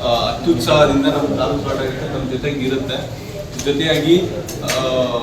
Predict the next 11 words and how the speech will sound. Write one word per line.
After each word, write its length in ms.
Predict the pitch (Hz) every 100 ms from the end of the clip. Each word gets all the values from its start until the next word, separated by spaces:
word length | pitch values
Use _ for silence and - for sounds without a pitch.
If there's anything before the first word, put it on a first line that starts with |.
| 113 - 107 - -
ಈ 120 | 135
ಕೇವಲ 380 | 156 170 180 170
ಇಷ್ಟೇ 340 | 135 - 175
ಇಲಾಖೆ 440 | 175 156 151 151 151
ಅಂತ 240 | 139 139
ಇಲ್ಲ, 180 | 131 123
ಪ್ರತಿಯೊಬ್ಬರು 840 | - 143 131 - 170 151 147 143
ತಾಲೂಕಲ್ಲಿ 680 | 120 123 156 165 165 147 139
ಇರ್ತಕ್ಕಂಥ 480 | 147 143 143 139 143
ಪ್ರತಿಯೊಬ್ಬ 840 | 143 135 - 170 170 156 147 147
ಇಲಾಖೆ, 720 | 135 139 143 - 117 - -